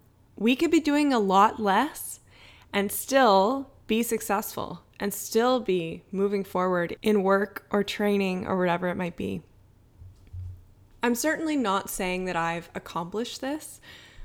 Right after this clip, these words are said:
but my ultimate goal in life is to continue to move forward and progress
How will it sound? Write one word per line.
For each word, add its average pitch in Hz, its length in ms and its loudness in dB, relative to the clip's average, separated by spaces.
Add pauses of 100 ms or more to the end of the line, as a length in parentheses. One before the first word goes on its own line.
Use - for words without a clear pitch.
(160)
but 247 340 2
my 226 420 2
ultimate 180 420 2
goal 165 240 -4
in 160 140 -6
life 156 460 -8 (220)
is 208 320 2 (180)
to 202 460 0 (720)
continue 262 520 0
to 302 160 -4
move 185 260 -2
forward 175 480 -4
and 175 120 -8
progress 180 640 -6